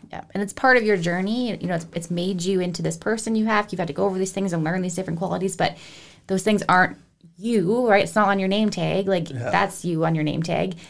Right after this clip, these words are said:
Speaker 1: Um, these things have just shaped you, and you have now cool stories, and you've, like, you know, have different thought patterns. It's created you to be this person, but it's just
Speaker 2: Mm-hmm.
Speaker 1: kind of etching you along. It's not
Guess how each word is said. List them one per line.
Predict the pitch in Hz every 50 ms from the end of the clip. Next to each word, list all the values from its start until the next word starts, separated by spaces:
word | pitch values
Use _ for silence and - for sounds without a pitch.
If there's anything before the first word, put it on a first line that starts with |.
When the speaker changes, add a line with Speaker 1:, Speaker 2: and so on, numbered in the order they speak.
| - -
Speaker 1:
Um, | - - 135 - - - - - - - - -
these | 165 185 185 185
things | - 190 185 170
have | 175
just | 170 175 170
shaped | - 175 175 170 170
you, | - 175
and | 175 170
you | 170 170
have | 165 165 160 160
now | 160 160 160 165
cool | 165 - 170 170 165
stories, | 165 - 196 214 196 165 165
and | 151
you've, | 151 151 156 -
like, | 160 156 - -
you | 160 165
know, | 165 175
have | 170 165 165
different | 160 175 - 180 175 165
thought | 196 208 - -
patterns. | - 165 151 151 156
It's | 147 151 -
created | - - 165 170 175 170
you | 165 160
to | -
be | 156 165 190
this | 185 - -
person, | - - 226 226 233 - - 151 170 165
but | 170
it's | -
just | - 101 104 107
Speaker 2:
Mm-hmm. | - - - - - - _ _ _ _ _ - _ -
Speaker 1:
kind | - - 196 190
of | 190
etching | 190 190 - 202 190
you | 180 170 170
along. | 160 151 156 160 151 147 - 165
It's | 165 - -
not | - 170 165 165 - - - - -